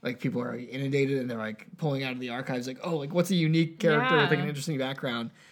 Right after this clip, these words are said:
Speaker 1: And if someone, like, capable had done it now, I think there's, like, a lot of really cool themes that could have been explored, like, all the Confederate
Speaker 2: Definitely.
Speaker 1: Union stuff.
Speaker 2: You were saying this about Dare-,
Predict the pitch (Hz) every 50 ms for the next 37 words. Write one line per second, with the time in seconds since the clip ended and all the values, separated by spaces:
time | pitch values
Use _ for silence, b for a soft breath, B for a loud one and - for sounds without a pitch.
0 | B B B B B B B - 175 160 147 143 151 139 - - 156 165 175 165
1 | 151 135 127 - - 175 190 254 190 151 147 135 131 127 131 120 117 107 117 156
2 | 185 175 143 120 104 - - 131 131 - 143 135 123 117 - - 117 120 110 113
3 | 113 113 104 104 110 117 123 120 110 117 123 117 117 110 - 117 113 110 - -
4 | 135 139 143 139 135 131 127 135 135 127 95 - - 120 120 113 120 117 107 101
5 | - - - - 196 208 202 196 190 185 170 139 113 - - 87 110 113 113 -
6 | - 107 98 92 - - 208 180 226 226 240 240 254 247 254 240 254 254 240 226
7 | 196 180 - 202 196 196 185 180 185 220 233 262 285 - 320 302 302 339 269 262
8 | 233 208 185 180 - 185 190 196 208 202 208 -